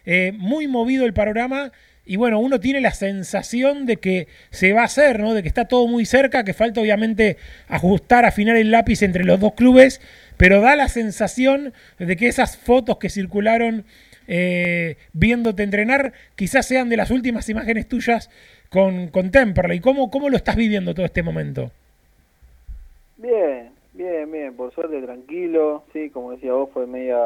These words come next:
Speaker 2: movidita. Eh, me han llamado de muchísimos, eh, muchísimas radios de, de Independiente, eh, también acá de, de Temperley también, estuvimos hablando con, con varios colegas de ustedes y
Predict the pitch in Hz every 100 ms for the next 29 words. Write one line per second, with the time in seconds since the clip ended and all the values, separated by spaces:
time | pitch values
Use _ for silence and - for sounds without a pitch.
0 | 117 - 120 123 123 139 156 - 143 -
1 | _ _ _ _ _ _ - - _ -
2 | 127 127 120 117 117 120 131 - 127 143
3 | 151 131 120 120 117 117 117 120 120 -
4 | 139 139 127 120 117 120 _ - 151 123
5 | 120 120 123 123 139 131 123 127 143 139
6 | 127 120 120 117 117 113 123 117 117 143
7 | 180 170 143 139 135 135 _ - 117 113
8 | 113 120 120 120 117 120 113 113 110 113
9 | 131 135 127 117 113 123 143 139 131 -
10 | 127 120 120 117 110 110 110 _ _ _
11 | _ - 123 123 123 120 - 120 139 147
12 | 131 123 - 127 127 160 180 180 151 127
13 | 127 127 123 120 120